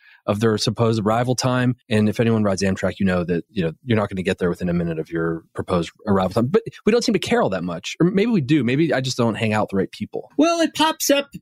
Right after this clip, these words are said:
Speaker 2: every now and again when a disaster strikes, you're just saying. I think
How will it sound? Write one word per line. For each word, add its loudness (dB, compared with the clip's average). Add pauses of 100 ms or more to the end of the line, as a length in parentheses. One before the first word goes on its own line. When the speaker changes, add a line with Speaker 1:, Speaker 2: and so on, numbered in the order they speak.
(140)
Speaker 2:
every 2
now 2
and 0
again 2
when 4
a 2
disaster 0
strikes, -2
you're -2
just -8
saying. -2
I 0
think -2